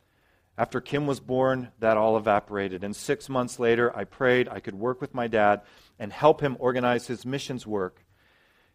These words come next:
In the fall, he called Jill, asking her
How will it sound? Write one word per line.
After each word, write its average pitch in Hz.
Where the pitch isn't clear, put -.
In 113
the 110
fall, 135
he 123
called 117
Jill, 131
asking 123
her 120